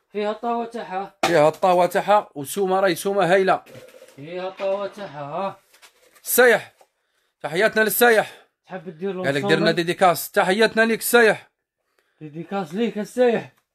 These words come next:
Speaker 1: آه، توا تروا بياس، الكاتورز وسيز وديزويت.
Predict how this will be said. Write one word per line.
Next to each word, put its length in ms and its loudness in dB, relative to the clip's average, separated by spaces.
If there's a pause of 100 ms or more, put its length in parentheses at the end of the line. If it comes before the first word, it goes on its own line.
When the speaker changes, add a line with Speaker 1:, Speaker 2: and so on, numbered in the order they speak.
(1080)
Speaker 1:
آه، 1300 0 (500)
توا 280 2 (180)
تروا 220 4
بياس، 500 -6
الكاتورز 540 -6
وسيز 360 -10
وديزويت. 560 -12